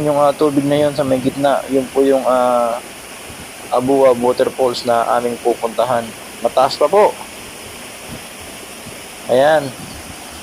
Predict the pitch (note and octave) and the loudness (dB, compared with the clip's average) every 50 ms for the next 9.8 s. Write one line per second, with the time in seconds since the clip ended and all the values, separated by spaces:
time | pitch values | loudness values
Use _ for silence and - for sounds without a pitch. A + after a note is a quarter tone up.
0 | - - - C#3 D3 E3 E3+ E3+ D#3+ D#3+ D3+ - D#3+ D3+ D3 C#3+ D3 D3 C#3+ C#3+ | -6 -2 2 4 4 6 4 4 4 2 2 0 0 2 2 4 6 6 4 4
1 | C#3+ C#3+ C#3+ C#3+ C#3+ C#3+ C3+ D3 D3 C#3 C#3+ C#3 C#3 C#3+ C#3 C#3 C3 C#3 C3+ C3+ | 2 2 2 2 2 2 0 0 0 0 2 2 2 2 2 2 2 4 4 4
2 | C3+ C#3 B2+ - C#3 C3 C3 C3+ - - C3 - C3+ B2 - C#3 C#3 C3 C3 C#3 | 2 0 0 0 0 2 0 0 0 0 -2 0 0 0 2 2 2 2 2 2
3 | C3 C3 B2 B2+ B2+ B2+ B2+ B2+ B2+ B2+ B2+ B2 A#2+ B2 B2+ B2 B2 B2 A#2+ A#2 | 2 2 2 2 4 4 4 4 4 4 4 2 2 0 -2 0 0 0 2 2
4 | A2 A#2 B2 B2 A#2+ B2+ B2+ B2+ B2+ A#2+ A2+ A2+ A#2+ B2 - - - B2 A#2+ A#2 | 4 4 4 4 2 2 0 0 0 -2 0 0 0 0 -2 -2 0 0 0 0
5 | A#2 B2 B2+ B2 B2 B2+ B2 - - - - - - - - - - - - - | -2 -2 0 2 4 4 2 2 -2 -18 -18 -18 -18 -18 -18 -18 -18 -18 -18 -18
6 | - - - - - - - - - B2 B2+ B2+ B2+ C3 C3 C3 C3 C3 D3 E3 | -18 -18 -18 -18 -18 -18 -12 -4 0 0 2 2 2 0 0 0 2 2 4 4
7 | F3 F3 - - - - - - - - - - - - - - - - - - | 4 4 2 0 -4 -6 -8 -10 -16 -16 -16 -16 -16 -16 -16 -16 -16 -16 -16 -14
8 | - - - - - - - - - - B2 C3 C3+ C3 C3 C3+ C3 - - - | -14 -14 -14 -14 -16 -16 -16 -12 -6 -2 0 2 4 4 2 2 0 -4 -4 -4
9 | B2 B2 C#3+ C#3+ D3 D3+ D3 D3+ D3 D3 D3 - F3 F3+ D#3+ | -2 0 0 2 2 2 4 6 6 4 4 4 4 2 2